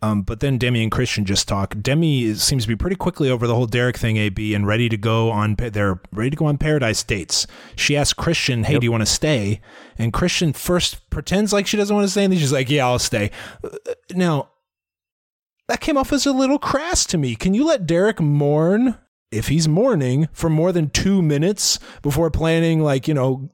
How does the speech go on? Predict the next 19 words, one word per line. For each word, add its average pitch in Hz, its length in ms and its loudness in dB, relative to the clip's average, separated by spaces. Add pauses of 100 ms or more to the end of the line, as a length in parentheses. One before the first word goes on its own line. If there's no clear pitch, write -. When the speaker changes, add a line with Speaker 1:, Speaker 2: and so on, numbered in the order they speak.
(100)
Speaker 1:
on 139 160 2
going 143 220 2
hang 143 280 0
gliding 175 520 2 (300)
or 147 60 2
something? 202 540 2 (760)
Speaker 2:
<laughs> 143 840 -14
Speaker 1:
I 226 140 2
want 214 260 0
them 160 140 0
to 110 100 -4
stay, - 340 -4 (240)
okay? 90 400 -2
Speaker 2:
Yeah. 85 140 -4
Speaker 1:
I 175 160 0
like 156 460 -2 (240)
how 135 200 0
Demi 135 560 0
is 117 540 0